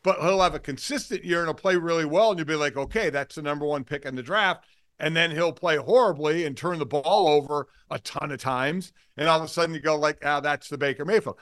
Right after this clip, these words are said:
I'm sure there's a lot of people right now that are saying, "Oh, he's fooled Tampa Bay into making him the top quarterback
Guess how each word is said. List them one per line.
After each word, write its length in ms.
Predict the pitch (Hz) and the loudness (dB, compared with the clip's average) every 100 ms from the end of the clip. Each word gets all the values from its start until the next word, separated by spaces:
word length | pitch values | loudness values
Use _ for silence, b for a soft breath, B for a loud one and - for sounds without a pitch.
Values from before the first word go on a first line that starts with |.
| b - | b 2
I'm 240 | 208 202 | 4 2
sure 340 | 160 311 330 | -2 -2 0
there's 200 | 277 233 | 2 2
a 60 | 165 | 0
lot 260 | 160 196 226 | 2 2 2
of 100 | 190 | -2
people 320 | 247 - 165 | -8 -4 -2
right 260 | 165 190 | 0 0
now 240 | 180 208 214 | 0 2 2
that 140 | 170 | 2
are 80 | 143 | -4
saying, 340 | - 160 156 - _ _ _ _ | 0 0 0 -6 _ _ _ _
"Oh, 240 | 220 214 160 | 4 6 4
he's 320 | 185 185 - | 0 -2 -6
fooled 760 | - _ 240 277 311 302 247 | -14 _ -2 2 2 2 -4
Tampa 360 | - 247 240 190 | -2 -2 -2 -4
Bay 540 | 160 233 220 185 180 | -2 0 2 2 0
into 320 | 185 175 - 180 | -2 -6 -6 -6
making 540 | 170 202 214 208 180 | -2 0 -2 -6 -8
him 260 | 180 202 180 | -4 -4 -4
the 100 | 143 | -6
top 380 | 160 202 214 | 0 0 -2
quarterback 640 | - 220 220 156 156 156 | 0 2 2 2 0 0